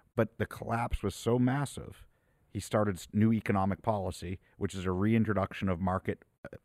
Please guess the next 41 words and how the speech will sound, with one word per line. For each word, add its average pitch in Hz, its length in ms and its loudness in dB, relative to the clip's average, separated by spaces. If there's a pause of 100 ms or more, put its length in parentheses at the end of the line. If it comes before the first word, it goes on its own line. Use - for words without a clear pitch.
(480)
weak 113 280 0
versions 101 400 2
of 87 80 -2
markets 92 480 -4 (580)
into 95 680 2
what 98 160 0
was 92 100 -4
supposed - 300 -4
to 101 60 -6
be 95 80 -2
the 87 100 -6
socialist 95 500 -6
economy. - 380 -8 (460)
The 104 120 -4
other 139 240 4
example 98 380 -2
would 101 80 -2
be 107 80 0
the 98 100 0
Great 92 240 2
Leap 101 180 -2
Forward 90 380 0
under 90 180 0
Mao, 95 440 -2 (400)
where 101 360 4
you 101 140 0
have 95 180 0
true 127 440 4
collectivization 107 800 -2
of 95 80 0
the 92 80 -4
means 98 320 0
of 104 100 -6
production 98 460 -6 (180)
to - 80 -14
the 101 140 -2
extent 110 460 -6 (100)
that 104 120 -12 (140)
they 110 80 0
could, 110 440 -2 (760)
and 92 240 -2